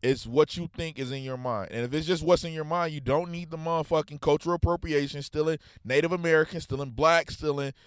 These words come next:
fucking Mesoamericans, stealing fucking Indian Americans.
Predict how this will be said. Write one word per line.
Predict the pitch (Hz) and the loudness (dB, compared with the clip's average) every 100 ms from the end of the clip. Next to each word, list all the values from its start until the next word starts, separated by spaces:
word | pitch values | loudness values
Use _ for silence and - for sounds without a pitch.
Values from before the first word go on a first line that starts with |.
| _ _ | _ _
fucking | 160 147 147 | 2 2 2
Mesoamericans, | 147 160 160 175 170 170 165 160 160 | 2 2 6 6 8 6 6 4 -4
stealing | - 160 147 | -2 -2 0
fucking | 151 147 - 139 104 | 2 0 0 -10 -6
Indian | 175 202 180 | -4 -2 -2
Americans. | 170 156 156 151 151 147 | -2 0 -2 -4 -8 -12